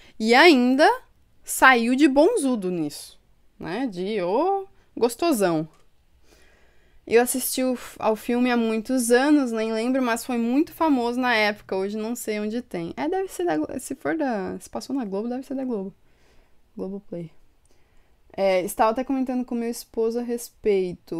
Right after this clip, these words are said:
O quê? Da Fernanda? Vocês viram que não tem a cena dela no telhado? Ah, sim, pegando pipa. É a mais famosa da novela. É mesmo, Fer. E é a que eu lembro.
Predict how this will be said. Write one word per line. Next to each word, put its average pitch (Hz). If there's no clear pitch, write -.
O 208
quê? 175
Da 165
Fernanda? 180
Vocês 226
viram 262
que 311
não 262
tem 247
a 240
cena 226
dela 208
no 226
telhado? 214
Ah, 233
sim, 233
pegando 214
pipa. 214
É 180
a 196
mais 202
famosa 220
da 220
novela. 214
É 208
mesmo, 220
Fer. 190
E 202
é 196
a 214
que 254
eu 226
lembro. 196